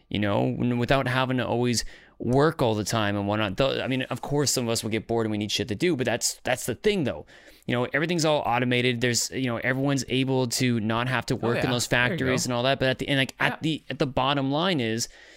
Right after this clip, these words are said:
Speaker 1: the finish line is the human race being able to do whatever the fuck they want.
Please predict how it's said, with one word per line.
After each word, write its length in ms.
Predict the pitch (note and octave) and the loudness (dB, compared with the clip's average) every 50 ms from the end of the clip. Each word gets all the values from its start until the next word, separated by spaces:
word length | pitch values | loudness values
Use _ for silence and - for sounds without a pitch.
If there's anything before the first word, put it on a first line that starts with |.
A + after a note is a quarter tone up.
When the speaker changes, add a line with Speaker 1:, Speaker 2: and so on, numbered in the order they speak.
| - _ | -6 _
Speaker 1:
the 80 | - B2 | -4 -2
finish 420 | - - F3+ G3 G#3 F#3+ - - | 0 0 0 0 2 0 0 0
line 320 | C3+ A#2 A#2 A#2+ B2 B2+ B2 | 0 0 2 2 2 0 0
is 320 | - A#2 A#2 A#2 A2+ - - - - _ _ _ | 0 0 0 0 0 -2 -6 -12 -20 _ _ _
the 100 | - A#2 | 0 2
human 340 | A2 C3 D#3+ D#3+ D#3+ D3 C#3+ | 4 4 4 4 4 2 2
race 460 | D3 D#3+ D#3+ C#3+ C3 C3+ B2+ - - - | 2 2 4 4 2 2 2 0 0 -2
being 400 | - - - A#2+ C3 D3+ D#3+ D#3 | -6 -6 -2 0 2 2 2 2
able 280 | C3+ C3 B2+ C#3 C#3+ | 2 2 0 0 -2
to 140 | - - C3 | -2 -4 -6
do 480 | A2+ - - A2 G#2 G#2+ A2 A2+ A#2+ - - _ _ _ _ | -6 -4 -4 -2 0 0 0 -2 -2 -6 -10 _ _ _ _
whatever 420 | - A2+ G2+ F#2 G2 F#2+ A2 A#2 | -4 -2 -2 -2 -2 -2 -2 -2
the 100 | A#2 C3 | -2 -2
fuck 300 | - - G#2 E2 - - | -2 -2 -4 -4 -2 -2
they 100 | - B2 | -2 -2
want. 320 | B2+ D3 D#3+ G3+ F#3+ - | 0 0 0 0 0 -2